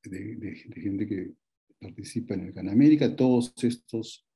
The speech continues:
son per-, personas que trabajan en la región, principalmente en Sudamérica, pero en otros países también, que participaron en el Canamérica, en el segundo encuentro de Canamérica, que fue justo antes de la pandemia, en enero, fue el último viaje que, que pudimos hacer.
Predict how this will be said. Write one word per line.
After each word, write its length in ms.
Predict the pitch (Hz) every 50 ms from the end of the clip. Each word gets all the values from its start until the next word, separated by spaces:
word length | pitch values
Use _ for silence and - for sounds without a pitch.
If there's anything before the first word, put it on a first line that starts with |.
| _ _
son 320 | - - - 104 95 - -
per-, 200 | - - - -
personas 600 | - 101 - - 117 107 104 104 104 - - _ _ _ _ _ _ _ _ _ -
que 120 | - 85
trabajan 600 | 80 - 90 95 98 107 113 - - 123 117 107
en 80 | 98 82
la 80 | 82
región, 580 | 85 82 82 - - 120 127 165 220 - - _ _ _ _ _ _ _ _ -
principalmente 460 | - - - - - 95 95 92 104
en 60 | 104
Sudamérica, 640 | - 104 92 92 98 107 127 147 160 147 147 131 113
pero 180 | 101 92 92
en 100 | 90 92
otros 220 | 95 104 - 104 -
países 320 | - 101 113 107 113 104 -
también, 440 | 117 123 135 156 185 220 214 - _ _ _ _ _ _ _ _
que 120 | - - -
participaron 540 | - 87 85 87 98 85 101 104 110 110 107
en 120 | 95 90
el 80 | 87 -
Canamérica, 720 | 85 85 90 92 95 101 101 101 104 104 104 101 95 101
en 100 | 95 95
el 60 | 90
segundo 500 | - - 92 92 101 107 110 107 104 101
encuentro 380 | 98 95 92 - 104 101 107 98
de 80 | 98
Canamérica, 480 | 95 92 92 98 101 101 104 104 104 90
que 120 | 90 90 -
fue 180 | - 98 98
justo 320 | - - - 120 120 - 117
antes 200 | 107 98 98 95
de 100 | 92 87
la 100 | - -
pandemia, 500 | _ 90 90 95 104 104 104 110 110 101
en 160 | 98 98 -
enero, 300 | - 104 113 117 123 120
fue 160 | - - 101
el 100 | 95 98
último 360 | 101 104 - 107 101 98 98
viaje 280 | 98 101 92 - - -
que, 140 | _ - 101 98 _ _ _ _ _ _ _ _ _ _ _ _
que 120 | - -
pudimos 440 | - - 104 98 95 98 98 98 98
hacer. 300 | 98 - - 135 - -